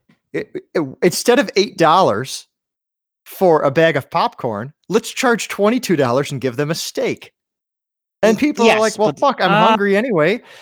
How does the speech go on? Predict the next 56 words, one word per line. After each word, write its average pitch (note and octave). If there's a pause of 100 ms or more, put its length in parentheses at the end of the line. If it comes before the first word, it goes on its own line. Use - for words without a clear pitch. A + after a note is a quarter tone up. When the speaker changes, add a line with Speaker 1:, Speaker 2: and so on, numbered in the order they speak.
(120)
Speaker 3:
it's G3
Speaker 1:
How G3+
Speaker 3:
more A3+
Speaker 1:
about G#3
Speaker 3:
like, -
Speaker 1:
I G3
Speaker 3:
"Let's F#3+
Speaker 1:
eat -
Speaker 3:
charge F#3
Speaker 1:
dinner?" -
Speaker 3:
twenty-two E3
dollars C#3
and A#2
give C3
'em A2
a G#2
hamburger." G#2 (280)
Speaker 1:
Yeah, G#2
that's -
true. F2+
Speaker 2:
<laughs> -
Yeah. B2
Speaker 1:
That's B2
true. - (140)
That's A#2+
true. - (300)
But G#3
it's F#3
Speaker 2:
Well, A#3
y-, G3+
Speaker 1:
still, G#3+
Speaker 2:
well A#3+
Speaker 1:
it's F3
still F#3+
a D#3
better C3
deal. C#3
<laughs> -
Speaker 3:
I G#3
feel A#3+
better G#3
buying F3
a D#3+
twenty-two E3
dollar C#3+
hamburger C3+
than B2
I B2
do B2
an B2
eight A#2+
dollar A2+
bag A2
of G2+
popcorn. F#2
Yes. F2+